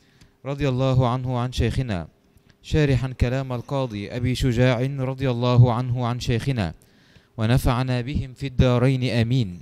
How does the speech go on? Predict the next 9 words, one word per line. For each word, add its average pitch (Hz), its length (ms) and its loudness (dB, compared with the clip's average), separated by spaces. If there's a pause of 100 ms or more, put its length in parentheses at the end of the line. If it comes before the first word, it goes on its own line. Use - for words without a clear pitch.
(960)
فصل - 320 2 (1000)
فيما 156 380 6
يملكه 151 500 10
الزوج 139 400 8 (280)
من 127 200 0
الطلقات، 127 800 6 (920)
وفي 110 200 4
الاستثناء 139 760 4 (540)
والتعليق 110 760 4